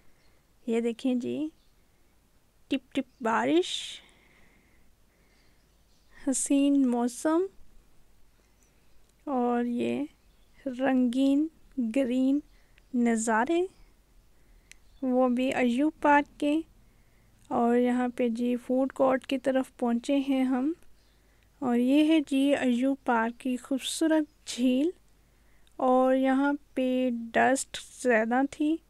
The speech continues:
इसके अलावा ख़राब भी थी, ठीक है। ये देखें जी कचरा, फूड कोर्ट और झील, और ये झील में मौजूद कचरा।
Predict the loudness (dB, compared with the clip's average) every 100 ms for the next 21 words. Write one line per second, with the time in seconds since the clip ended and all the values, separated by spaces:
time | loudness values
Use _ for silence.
0 | _ _ _ _ _ _ _ _ -14 -10
1 | -4 0 2 4 4 4 4 2 0 -4
2 | -14 -18 0 2 4 2 0 -2 -2 -2
3 | -2 -2 0 2 0 -2 0 0 0 -4
4 | -6 -8 -6 -4 -2 0 0 -2 _ _
5 | _ _ _ -6 2 4 4 2 2 4
6 | 0 -4 -14 -4 -2 -2 -4 0 2 2
7 | 0 -2 -4 -4 -6 -6 -2 0 2 2
8 | 0 -2 -4 -4 -4 -6 -4 -4 -2 -2
9 | -2